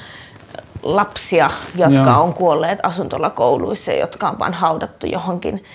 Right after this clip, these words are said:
Speaker 1: merkkaamattomiin hautoihin.
Speaker 2: Mm.
Speaker 1: Ne, ja et, niinku, miten er-, erityisesti, niinku, Kanadassa ja Amerikassa,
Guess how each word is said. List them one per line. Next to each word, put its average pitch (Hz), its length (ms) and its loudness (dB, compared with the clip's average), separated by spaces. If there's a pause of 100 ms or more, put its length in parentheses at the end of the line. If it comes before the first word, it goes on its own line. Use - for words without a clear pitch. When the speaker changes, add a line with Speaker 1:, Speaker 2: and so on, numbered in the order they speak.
(180)
Speaker 1:
merkkaamattomiin - 840 -6
hautoihin. 135 760 2 (720)
Speaker 2:
Mm. - 140 -6
Speaker 1:
Ne, - 300 -2
ja 156 220 4
et, 160 180 0
niinku, 156 240 -4
miten 139 400 -2 (160)
er-, - 260 0
erityisesti, 165 560 -2
niinku, - 360 -8
Kanadassa 113 500 -4
ja - 80 -2
Amerikassa, - 600 -4